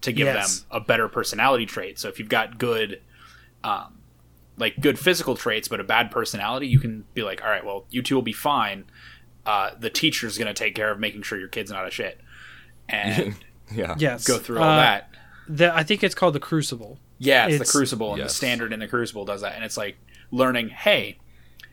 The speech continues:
Speaker 1: having one high-level hero that has maybe bad traits but a good personality that you stick in there, it pays huge dividends later, 'cause then you get other, you know, good personality, high-level, maybe bad trait heroes that you then stick in the Crucible when that one dies.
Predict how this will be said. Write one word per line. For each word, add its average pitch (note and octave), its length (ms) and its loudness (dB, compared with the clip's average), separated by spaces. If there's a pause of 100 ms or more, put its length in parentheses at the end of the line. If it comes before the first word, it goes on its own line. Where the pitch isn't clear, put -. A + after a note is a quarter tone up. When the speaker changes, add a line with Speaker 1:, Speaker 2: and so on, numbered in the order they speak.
(140)
Speaker 1:
having D#3 440 4
one C3+ 280 0
high-level C3+ 600 0
hero G#2 560 -2 (520)
that A2 140 0
has G#2 440 0
maybe C#3+ 240 0
bad A2+ 340 4
traits A#2+ 300 -2
but G#2+ 120 -8
a G2+ 60 -6
good A#2 220 0
personality A2+ 640 0
that G2 120 -8
you G2+ 100 -14
stick - 380 -6
in G2 140 -12
there, F#2+ 320 -12 (1040)
it - 180 -20
pays B2+ 300 2
huge C#3 440 0
dividends G#2+ 540 2
later, A#2 300 4
'cause A2 160 -6
then A#2+ 140 0
you A#2 120 -4
get G#2 260 -2
other, C#3 380 2 (420)
you A#2 80 -4
know, G2 140 -4
good A2+ 260 -4
personality, A2 840 -2 (140)
high-level, G#2+ 880 0
maybe A2 300 -2
bad G#2+ 260 4
trait G2+ 260 -6
heroes A2+ 280 -2
that G#2+ 120 -10
you G#2 140 -8
then G#2 240 -4
stick - 280 -2
in G#2+ 80 -8
the G#2+ 80 -10
Crucible A2 340 -8
when G#2 120 -8
that A#2 180 2
one A2 160 -8
dies. G#2 380 0